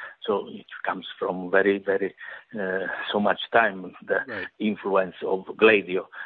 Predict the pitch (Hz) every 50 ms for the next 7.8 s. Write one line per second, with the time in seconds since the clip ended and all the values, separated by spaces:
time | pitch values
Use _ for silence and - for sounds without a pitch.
0 | - - 135 127 113 95 123 131 131 - 95 90 90 92 95 90 90 87 90 92
1 | 92 90 90 - 120 127 147 147 143 - 117 120 127 127 127 - - - 117 98
2 | 95 - - 120 110 95 - - - 123 117 110 - 120 107 95 92 101 _ 117
3 | 117 110 104 104 104 _ - - 101 - - 127 117 113 104 - - 104 95 104
4 | 101 95 90 95 - 113 107 98 95 - _ _ _ - 113 104 120 120 117 113
5 | 107 98 - - - 127 127 123 117 104 95 87 - - - - - - 120 127
6 | 127 120 110 98 90 87 - - - _ _ - - 110 101 95 92 90 90 87
7 | 85 - 120 107 92 92 90 90 95 104 107 104 101 95 87 95